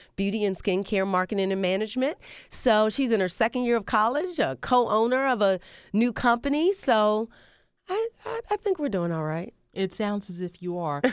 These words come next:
Speaker 1: <laughs>
Speaker 2: I wanted to ask you, because the entertainment landscape is, is so great these days.
Speaker 1: Mm-hmm.
Speaker 2: What do you think, how do you feel when you've seen artists such as,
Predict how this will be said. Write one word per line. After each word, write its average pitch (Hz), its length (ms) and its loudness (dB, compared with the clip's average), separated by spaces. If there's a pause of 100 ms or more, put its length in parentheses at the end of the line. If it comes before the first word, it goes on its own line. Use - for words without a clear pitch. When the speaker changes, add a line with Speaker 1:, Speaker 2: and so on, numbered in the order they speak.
(160)
Speaker 1:
<laughs> - 260 -2
Speaker 2:
I 220 100 -2
wanted 339 300 0
to 220 200 -2
ask 170 380 -2
you, 143 260 -2
because 165 600 -4 (640)
the 196 220 -2
entertainment 180 560 -2
landscape 143 640 -4
is, 135 420 -6
is 147 140 -6
so - 320 -2
great 180 400 -4
these 127 280 -10
days. 120 520 -8
Speaker 1:
Mm-hmm. 151 260 -8 (320)
Speaker 2:
What 254 320 -8
do 226 100 -4
you 185 240 -4
think, 147 480 -4
how 196 260 -4
do 175 120 -6
you 151 200 -8
feel 156 640 -4
when 147 260 -2
you've 165 280 -6
seen 151 720 -4 (420)
artists 147 460 -2
such 143 400 -8
as, 131 580 -6